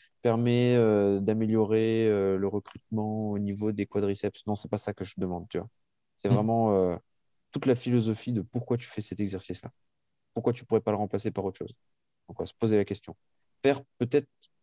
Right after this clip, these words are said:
Speaker 1: du coup, euh, un mécanisme de progression,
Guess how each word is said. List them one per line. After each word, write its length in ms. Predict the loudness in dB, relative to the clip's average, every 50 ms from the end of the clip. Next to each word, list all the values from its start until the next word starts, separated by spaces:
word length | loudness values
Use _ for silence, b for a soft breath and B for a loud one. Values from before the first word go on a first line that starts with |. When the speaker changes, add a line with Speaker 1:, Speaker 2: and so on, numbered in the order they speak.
| _ _
Speaker 1:
du 260 | -4 -2 0 0 0 0
coup, 320 | 0 0 0 0 0 -2 _ _ _ _ _ _ _ _ _ _ _ _ _ _ _ _ _ _ _ _ _ _ _ -2
euh, 720 | 0 2 4 4 4 2 2 0 0 0 0 0 0 -2 -4 -6 _ _ _ _ _ _ _ _ _ _ _ _ _ _ _ _ _ _ _ _ _ _ _ -2
un 80 | 0
mécanisme 400 | 0 2 2 2 2 2 0 0 0
de 40 |
progression, 560 | 0 0 0 0 2 2 0 0 -2 -6 -6